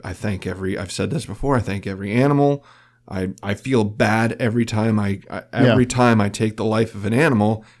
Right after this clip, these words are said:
Speaker 1: because life is sacred. And I feel that children need to be protected in that way.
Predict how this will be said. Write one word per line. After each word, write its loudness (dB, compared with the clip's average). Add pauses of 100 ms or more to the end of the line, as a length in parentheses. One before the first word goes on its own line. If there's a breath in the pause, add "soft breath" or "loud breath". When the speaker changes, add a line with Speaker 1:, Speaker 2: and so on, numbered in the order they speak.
(100)
Speaker 1:
because 0 (760 soft breath)
life 0
is 0
sacred. 2 (640 soft breath)
And 0
I -2
feel 2
that -2
children 2
need 0
to -4
be 0
protected -2
in 0
that -6
way. -12